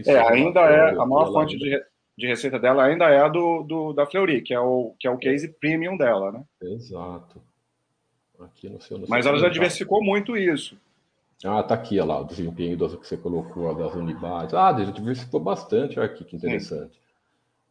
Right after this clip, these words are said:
Speaker 2: Né? Pro Rio de Janeiro, né, ela também crescendo bastante, porque antes era muito mais concentrado, São Paulo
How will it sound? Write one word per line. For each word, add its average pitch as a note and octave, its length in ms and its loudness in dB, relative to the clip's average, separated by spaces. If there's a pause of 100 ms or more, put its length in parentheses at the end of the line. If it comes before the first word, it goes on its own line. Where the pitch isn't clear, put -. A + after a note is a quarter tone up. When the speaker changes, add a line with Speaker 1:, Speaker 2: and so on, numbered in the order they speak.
Speaker 2:
Né? E2+ 500 -10 (920)
Pro F2+ 120 0
Rio F2+ 140 -4
de E2+ 100 -8
Janeiro, G2 840 0
né, F2+ 180 -6
ela E2+ 120 -10
também E2+ 360 -10
crescendo E2+ 460 -12
bastante, E2+ 320 -10
porque - 140 -2
antes D#3 180 4
era D3 160 6
muito B2+ 320 0
mais C#3 240 -2
concentrado, A#2+ 1160 -2
São F#2 300 -8
Paulo G#2+ 720 -2